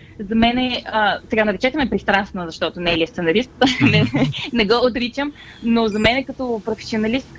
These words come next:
работата, която е свършена по този, а, филм сценарно, е чутовна, защото този роман по принцип не е възможно да бъде направен на филм. Там няма почти никакво действие, там има основно разсъждения,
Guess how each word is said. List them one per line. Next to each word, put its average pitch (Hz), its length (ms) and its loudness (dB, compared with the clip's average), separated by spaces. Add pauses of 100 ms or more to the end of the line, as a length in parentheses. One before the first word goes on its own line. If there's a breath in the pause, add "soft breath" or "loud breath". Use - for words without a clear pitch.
(420 loud breath)
работата, 240 380 0
която 240 240 -2
е 226 40 -4
свършена 233 400 -4
по 220 140 -12
този, 220 520 2
а, 196 280 2
филм 226 420 -2
сценарно, 214 640 0
е 220 80 -4
чутовна, 196 640 -2
защото 196 380 -8
този 208 300 2
роман 190 300 2
по - 140 -20
принцип 220 320 -6 (160)
не 214 260 4
е 214 40 0
възможно 185 500 -2
да 175 60 -6
бъде 165 260 2
направен 170 460 2
на 165 80 -8
филм. 160 280 -6 (560 loud breath)
Там 214 180 2
няма 214 340 4
почти 214 220 -4
никакво 220 320 0
действие, 214 460 0
там 220 160 2
има 220 120 -4
основно 214 360 0
разсъждения, 202 540 0